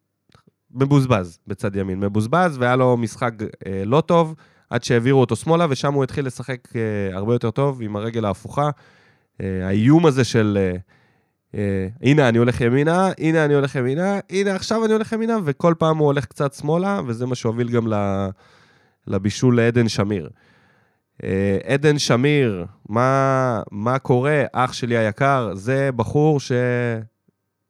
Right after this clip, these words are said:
וואלה, אם אחותי לא הייתה נשואה, הייתי מכיר לה אותו. באמת, בחור נראה זהב, גם, אה,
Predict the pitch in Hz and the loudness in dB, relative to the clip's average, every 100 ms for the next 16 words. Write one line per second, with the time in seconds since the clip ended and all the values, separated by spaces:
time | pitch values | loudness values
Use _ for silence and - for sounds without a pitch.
0 | _ _ 104 139 151 151 143 - 120 117 | _ _ -4 0 2 0 -2 -4 -4 -2
1 | 117 143 143 131 135 131 - 123 151 175 | -2 0 2 2 2 0 -2 0 2 2
2 | 160 151 135 131 117 127 120 95 - - | 0 -2 -2 -6 -6 -8 -6 -6 -10 -20
3 | _ _ _ _ _ - 120 143 - - | _ _ _ _ _ -2 4 4 2 -16
4 | _ _ _ - 101 107 165 196 202 175 | _ _ _ -12 -4 0 6 8 8 6
5 | 170 190 123 123 180 143 90 - 101 107 | 2 0 2 0 2 0 -4 -12 -4 0
6 | 110 113 110 104 104 | 2 2 2 0 -2